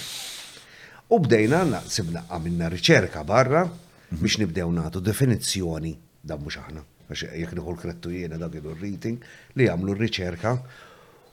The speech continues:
Speaker 1: u biex jaraw l-affarijiet. U aħna ridna nagħmlu żewġ affarijiet. Ma ridniex, ridna nagħmlu a human-centered approach.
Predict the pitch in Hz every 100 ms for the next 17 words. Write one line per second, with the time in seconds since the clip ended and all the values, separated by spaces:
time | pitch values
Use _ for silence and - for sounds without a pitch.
0 | - 120 147 202 - 113 135 123 101 101
1 | 95 101 80 147 180 160 131 117 113 90
2 | 95 117 117 87 90 85 85 - - 110
3 | 123 143 143 127 131 208 170 123 104 -
4 | - - _ _ _ _ _ _ _ -
5 | - - - - - 131 127 127 110 92
6 | 90 95 82 107 82 113 135 127 120 131
7 | 139 127 120 110 104 107 95 98 - 90
8 | 69 -